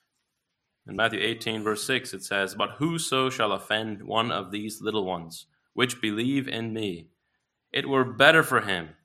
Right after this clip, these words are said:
that a millstone were hanged about his neck, and that he were drowned in the depth of the sea."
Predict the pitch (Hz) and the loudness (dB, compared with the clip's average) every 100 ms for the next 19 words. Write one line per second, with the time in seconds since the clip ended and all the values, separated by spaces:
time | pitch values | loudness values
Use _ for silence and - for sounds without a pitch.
0 | _ _ 104 110 110 127 151 143 - 104 | _ _ 2 2 2 4 4 2 -2 -2
1 | 92 92 - 117 123 113 107 104 95 92 | -2 -4 -2 0 -2 2 4 4 -2 -8
2 | 92 104 90 - _ _ _ - 110 113 | -4 -4 -4 -12 _ _ _ 0 2 4
3 | 113 110 113 127 107 98 98 98 92 110 | 2 4 6 8 6 2 -4 -6 -4 -2
4 | 123 - - _ _ _ - 98 98 - | -2 -2 -18 _ _ _ -10 -8 -8 -6
5 | - 113 110 85 | -4 -4 -4 -10